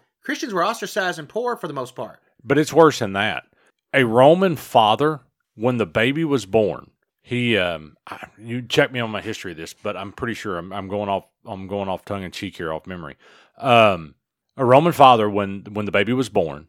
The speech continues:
Speaker 2: had the ability to either accept or reject that child.
Speaker 1: That's right.
Speaker 2: Okay? So when that
Speaker 1: If
Speaker 2: baby
Speaker 1: there
Speaker 2: was
Speaker 1: was
Speaker 2: born
Speaker 1: some defect,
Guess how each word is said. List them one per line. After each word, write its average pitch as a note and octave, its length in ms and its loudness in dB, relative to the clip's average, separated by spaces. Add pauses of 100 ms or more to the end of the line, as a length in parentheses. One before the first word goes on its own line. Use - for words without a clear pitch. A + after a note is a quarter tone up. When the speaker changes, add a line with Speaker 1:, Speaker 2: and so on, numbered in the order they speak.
(160)
Speaker 2:
had B2+ 420 -2
the C#3 140 2
ability A2+ 720 0 (520)
to A#2+ 120 0
either G#2+ 280 0
accept B2 380 -2
or B2 60 -4
reject G2+ 360 -4
that F2+ 120 -8
child. - 260 -10 (120)
Speaker 1:
That's C#3 160 -12
right. C#3 200 -4 (160)
Speaker 2:
Okay? A2 300 -2 (420)
So B2+ 300 6
when A#2+ 340 -2
that C3+ 80 6
Speaker 1:
If D#3 120 2
Speaker 2:
baby F3+ 140 4
Speaker 1:
there F#3+ 80 6
Speaker 2:
was G3 80 4
Speaker 1:
was G3+ 100 4
Speaker 2:
born A#2 160 4
Speaker 1:
some F#3 180 -4
defect, C#3 600 -12